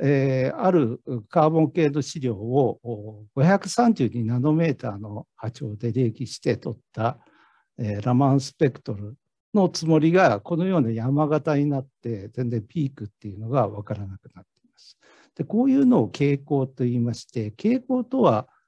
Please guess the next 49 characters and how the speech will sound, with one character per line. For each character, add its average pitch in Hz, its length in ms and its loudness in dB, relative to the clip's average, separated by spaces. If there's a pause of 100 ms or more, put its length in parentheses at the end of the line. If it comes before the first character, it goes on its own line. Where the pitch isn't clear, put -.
(140)
何 220 220 4
か 127 140 2
っ - 100 -10
て - 140 -10
い 104 160 -8
う 104 100 -14
と、 123 400 -4 (520)
得 160 120 0
ら 226 100 4
れ 233 160 2
た 123 420 -4 (120)
エ 127 80 -2
ネ 156 180 0
ル 156 80 -4
ギ 117 300 -8
ー - 20 -8
の 110 120 -8
一 104 240 -6
部 104 120 -8
が、 123 400 0 (320)
え 104 260 -8
ー、 104 40 -10
熱 131 260 -2
と 277 140 -2
し - 120 -12
て 139 140 0
放 110 240 -4
出 - 260 -12
さ 113 120 -4
れ 107 120 -6
る 107 140 -10
現 101 240 -6
象 101 160 -14
で 110 140 -14
す。 - 200 -20 (460)
で、 - 80 4
放 220 260 4
出 - 160 -4
さ - 240 0
れ 233 140 4
る 233 420 2
エ 131 80 2
ネ 165 180 4
ル 170 100 -2
ギ 123 120 -2
ー 104 60 -4
の 101 120 -10
値 - 180 -4
が、 120 280 0